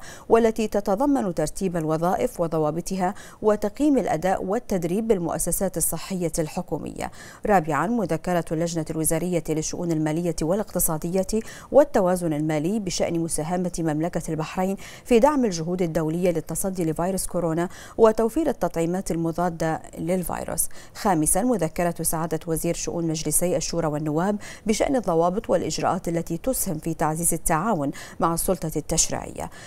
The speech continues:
سادساً، مذكرة اللجنة الوزارية للشؤون القانونية والتشريعية بشأن رد الحكومة على اقتراح برغبة مقدم من مجلس النواب. ثانياً، استعرض المجلس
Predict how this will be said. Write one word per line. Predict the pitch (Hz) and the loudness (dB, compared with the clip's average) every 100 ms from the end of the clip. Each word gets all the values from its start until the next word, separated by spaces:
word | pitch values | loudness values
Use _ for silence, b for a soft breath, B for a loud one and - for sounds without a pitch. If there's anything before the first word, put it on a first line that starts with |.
| B | B
سادساً، | - 302 262 233 277 | 4 4 6 4 4
مذكرة | 311 226 165 - 185 160 | 4 2 0 -2 -2 -2
اللجنة | 160 180 175 160 | -2 -2 -2 -4
الوزارية | 160 160 165 156 185 240 | -4 -2 0 0 2 2
للشؤون | 202 - 175 | 2 0 -2
القانونية | 165 - 170 160 170 175 160 | -2 -2 -2 0 0 0 0
والتشريعية | 156 156 156 - 160 143 151 208 | -2 -2 -2 -2 -2 -2 0 0
بشأن | 196 - - 156 | 0 -2 -2 -2
رد | 165 - | -2 -2
الحكومة | 156 170 - - 123 127 B B - | -4 -6 2 2 2 -4 B B 0
على | 180 170 | 0 0
اقتراح | - 175 175 - | 0 0 0 0
برغبة | 160 151 170 180 196 | -2 0 0 0 0
مقدم | 220 156 - 226 160 185 | 2 0 0 -2 0 2
من | 277 233 | 4 4
مجلس | 160 156 147 151 | 2 0 -2 -2
النواب. | 135 - - - B B B | -4 -4 -6 -8 B B B
ثانياً، | - 320 285 294 302 | 4 6 6 4 2
استعرض | - - 240 160 | 0 2 2 2
المجلس | 156 156 185 170 - | 0 0 -2 -2 -4